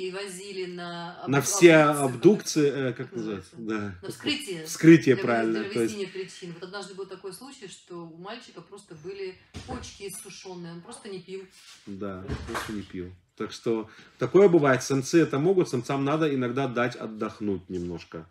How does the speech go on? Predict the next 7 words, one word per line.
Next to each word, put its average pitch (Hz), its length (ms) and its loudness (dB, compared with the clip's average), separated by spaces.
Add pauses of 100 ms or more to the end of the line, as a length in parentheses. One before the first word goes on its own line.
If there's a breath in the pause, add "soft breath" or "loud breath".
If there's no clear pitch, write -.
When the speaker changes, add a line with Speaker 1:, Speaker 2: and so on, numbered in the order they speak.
(520 loud breath)
Speaker 2:
Если 117 300 2
он 107 120 0
прям 110 240 0
пере-, 113 280 4
перебарщивает, 117 800 2
надо 117 400 -6
отдохнуть. 95 640 -16